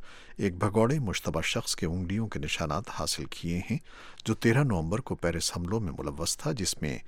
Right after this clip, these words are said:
ایک سو تیس افراد ہلاک ہوئے تھے۔ بیلجیم کے وفاقی استغاثہ کے دفتر نے بتایا کہ تفتیش کاروں نے صالح عبدالسلام کے انگلیوں کے نشانات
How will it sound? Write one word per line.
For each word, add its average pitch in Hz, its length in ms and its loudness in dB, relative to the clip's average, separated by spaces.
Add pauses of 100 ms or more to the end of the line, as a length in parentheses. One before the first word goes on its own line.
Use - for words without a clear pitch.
(360)
ایک 107 200 2
سو - 120 0
تیس - 360 -2
افراد 67 280 -2 (140)
ہلاک - 300 0
ہوئے 58 100 -2
تھے۔ - 260 -6 (1200)
بیلجیم 139 300 10
کے 135 180 8
وفاقی 139 420 6
استغاثہ 107 500 4
کے - 140 0
دفتر 85 320 0
نے 123 100 2
بتایا 90 420 2
کہ 82 400 2
تفتیش 90 400 0
کاروں 101 260 2
نے 117 160 0
صالح 87 680 2
عبدالسلام 82 600 -2
کے 92 180 -2
انگلیوں 101 560 0
کے - 100 -6
نشانات 71 460 -2